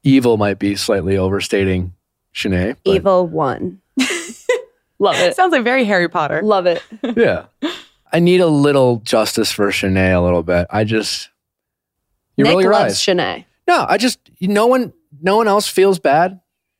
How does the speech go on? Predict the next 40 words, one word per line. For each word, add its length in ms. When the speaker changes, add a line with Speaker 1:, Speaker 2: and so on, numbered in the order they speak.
Speaker 2:
I 220
do 180
a 60
little 220
bit, 260
but 120
I 120
also, 380
I 160
can 180
see 160
both 280
sides. 380
But 140
I 140
do 260
feel 240
like, 300
I 100
don't 160
know, 140
with 260
then 360
them, 240
like, 180
talking 380
about 180
it 80
when 80
she 160
was 160
in 120
the 80
room, 260
which 200
I 120
wanted 260
to 120
ask, 380
like, 240